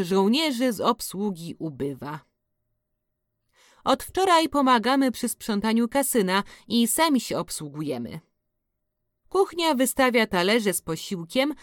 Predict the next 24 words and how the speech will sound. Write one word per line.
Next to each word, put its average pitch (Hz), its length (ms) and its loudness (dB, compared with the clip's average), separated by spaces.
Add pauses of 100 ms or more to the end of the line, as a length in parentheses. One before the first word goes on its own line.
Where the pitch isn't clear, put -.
(140)
a 202 240 6
my 285 180 2
je 269 200 2
nosimy 214 460 0
sobie 160 300 -2
do 151 120 -4
stołów. 143 460 -8 (1040)
Wczoraj 277 600 2
ja 277 240 4
właśnie 170 520 -4
byłem 165 320 -4
zatrudniony 185 800 -2 (220)
i 226 180 0
zbierałem 240 580 2
po 233 120 2
śniadaniu 208 520 0
naczynia, 190 580 -2 (320)
zamiatałem 254 580 0
kasyno 240 600 -2
i 208 220 -4
szykowałem 220 600 0
stoły 180 340 -2
do 156 160 -4
obiadu. 143 440 -10